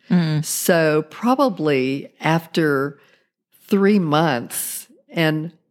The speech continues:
Speaker 2: that many trips out of town, and I told him, I said, "Oh, I'm, you know, I'm heading out to my hometown to see my sister." "You are?"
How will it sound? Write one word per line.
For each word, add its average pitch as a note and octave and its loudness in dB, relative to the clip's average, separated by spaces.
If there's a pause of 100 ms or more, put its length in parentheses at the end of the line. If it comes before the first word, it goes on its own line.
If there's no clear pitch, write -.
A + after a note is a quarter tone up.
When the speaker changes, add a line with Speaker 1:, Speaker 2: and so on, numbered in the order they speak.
(720)
Speaker 2:
that E3+ 2
many D#3 0
trips - -2
out D3+ 2
of C3+ -2
town, F#3+ -2 (640)
and E3 2
I D#3 4
told F3 0
him, D#3 0
I D3 0
said, E3 0
"Oh, C4 2
I'm, C4 -2 (100)
you G3+ 0
know, F#3+ 0
I'm F#3+ -4
heading F#3+ 0
out E3 0 (320)
to D#3+ 0
my D3+ 0
hometown D#3 -2
to C#3+ -6
see D3+ -2
my C#3 -2
sister." E3 -6 (760)
"You F3+ 0
are?" A3+ 0